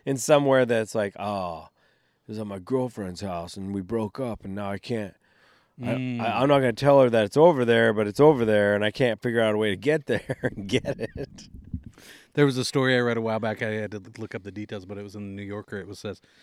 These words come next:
Speaker 2: "For years, a Welshman who threw away the key to his cryptocurrency stash has been fighting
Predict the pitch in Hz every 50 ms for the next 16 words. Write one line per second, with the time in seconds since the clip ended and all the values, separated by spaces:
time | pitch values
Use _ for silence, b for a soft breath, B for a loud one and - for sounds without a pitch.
0 | b b b b b _ 123 113 117 127 127 123 104 113 110 110 117 117 117 -
1 | - - 127 113 113 107 104 104 98 - - - 117 120 127 131 131 127 135 131
2 | 131 123 127 - - - 147 127 117 107 104 95 92 - - - - 104 - -
3 | 113 104 - - 113 110 107 - - 98 - - - 104 98 98 95 - 101 92
4 | - 104 101 95 - - - 127 117 113 104 104 95 90